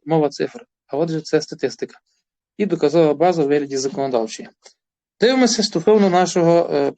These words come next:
пенсійного періоду. Скільки нам потрібно грошей? Я зараз не буду запитувати, скільки ви заробляєте. Візьму на прикладі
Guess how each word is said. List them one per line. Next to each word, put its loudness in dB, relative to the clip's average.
пенсійного 2
періоду. 0
Скільки 0
нам 4
потрібно 2
грошей? -2
Я 4
зараз 2
не 2
буду 2
запитувати, 2
скільки -4
ви 2
заробляєте. 2
Візьму 4
на 4
прикладі 4